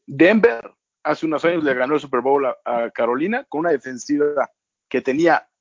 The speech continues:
menos talento que esta, pero tenía dos muy buenos a, a las defensivas presionando, ¿no? Eh, Ware y, y Von Miller. Este equipo los tiene, y además tienes a Hicks nuevamente, ¿no? Digo, no es una garantía que vaya a jugar toda la, toda la temporada, pero creo que la defensiva tiene el talento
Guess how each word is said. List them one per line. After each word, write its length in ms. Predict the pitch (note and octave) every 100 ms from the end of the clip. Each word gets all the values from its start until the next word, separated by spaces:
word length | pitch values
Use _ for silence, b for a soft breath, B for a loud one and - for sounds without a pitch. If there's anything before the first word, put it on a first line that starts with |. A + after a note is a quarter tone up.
| _
menos 460 | D3 D3+ D#3+ C#3+
talento 400 | C#3 B2+ D3 C#3
que 100 | -
esta, 360 | D#3 - B3 F#4 _ _
pero 200 | - B2
tenía 340 | - B2+ D3 D3
dos 320 | C#3 C#3+ C#3
muy 220 | C#3+ D3
buenos 580 | C3+ C3+ C#3 C3 - _ _ -
a, 100 | B2
a 180 | - C#3+
las 180 | C#3 B2
defensivas 400 | A2+ A#2 C#3 B2
presionando, 600 | B2 A2 A2+ A2 G#2+ - _ _ _
¿no? 320 | - C#3+ - _ _ _ -
Eh, 140 | G2+ -
Ware 460 | A#2 C#3 D#3+ D3
y, 80 | A#2
y 300 | A#2 A2 G#2+
Von 220 | G#2+ B2 B2
Miller. 300 | A#2 F#2+ - - _ _ -
Este 180 | E3 A3
equipo 240 | A3 A3+
los 160 | G3 -
tiene, 360 | B3 A3 D3
y 100 | A#2+
además 300 | D3+ D3 G3
tienes 260 | - A3 F3
a 80 | D3
Hicks 300 | G#3 A3+ -
nuevamente, 560 | E3 E3 D3 C#3+ A#2+ G2
¿no? 220 | E2+ A#3+ _ _
Digo, 180 | B2+ C3+
no 100 | F3+
es 140 | G3 A3
una 160 | F#3+
garantía 440 | D3 C3+ B2 F3 -
que 120 | C#3
vaya 80 | C3+
a 40 |
jugar 200 | C3 B2+
toda 140 | C3
la, 140 | A#2+ G#2+
toda 180 | C#3+ C3+
la 40 |
temporada, 400 | B2+ A#2 A#2 G#2+ b b b _
pero 300 | D3+ C#3+ C3+
creo 320 | - F#3 G#3+
que 100 | G#3+
la 100 | F3
defensiva 640 | D#3 C3+ C#3+ C3 E3 F#3 B3
tiene 240 | E3 E3+
el 120 | D3+
talento 560 | C#3+ C3 D3 C#3+ G#3+